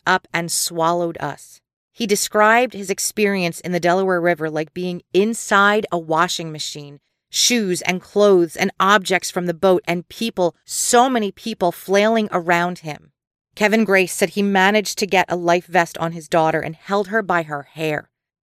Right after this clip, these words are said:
Immediately, the city went into rescue mode. A Navy boat that was nearby on the Delaware heard distress calls about the accident and provided assistance, as did that passenger ferry you heard make a distress call to the Caribbean Seas tugboat.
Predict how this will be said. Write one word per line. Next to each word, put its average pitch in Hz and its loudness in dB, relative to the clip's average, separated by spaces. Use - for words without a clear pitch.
Immediately, 214 2
the 156 -4
city 220 0
went 214 0
into 175 -6
rescue 156 -2
mode. 135 -8
A 170 -4
Navy 202 0
boat 175 2
that 156 0
was 156 -6
nearby 165 2
on 156 -8
the 160 -8
Delaware 151 -2
heard 208 0
distress 170 -2
calls 147 -4
about 156 -4
the 160 -10
accident 151 -6
and 175 -4
provided 170 2
assistance, 151 -6
as 190 2
did 190 2
that 165 -2
passenger 190 -4
ferry 143 -4
you 180 0
heard 170 0
make 170 -4
a - -4
distress 165 -4
call 156 -2
to 147 -16
the 156 -16
Caribbean 156 -2
Seas 147 -18
tugboat. 143 -8